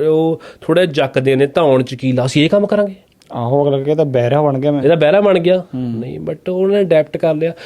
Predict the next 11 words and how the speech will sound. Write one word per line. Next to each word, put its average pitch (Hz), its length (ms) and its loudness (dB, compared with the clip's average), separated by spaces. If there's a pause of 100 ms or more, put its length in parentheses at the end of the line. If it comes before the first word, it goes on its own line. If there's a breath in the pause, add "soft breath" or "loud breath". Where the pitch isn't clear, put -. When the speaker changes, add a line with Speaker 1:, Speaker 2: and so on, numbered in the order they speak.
(120)
Speaker 1:
ਉਹੀ 214 160 4
ਗੱਲ 220 180 2
ਆ, 233 40 2
ਜਿਹਨੇ 170 400 -2
ਪੇਸ਼ੈਂਸ 160 540 0
ਰੱਖ 151 300 -2
ਕੇ 165 180 0
ਗੁਣ 139 240 2
ਸਿੱਖ 139 300 -4
ਲਏ 135 120 2
ਨਾ, 208 200 0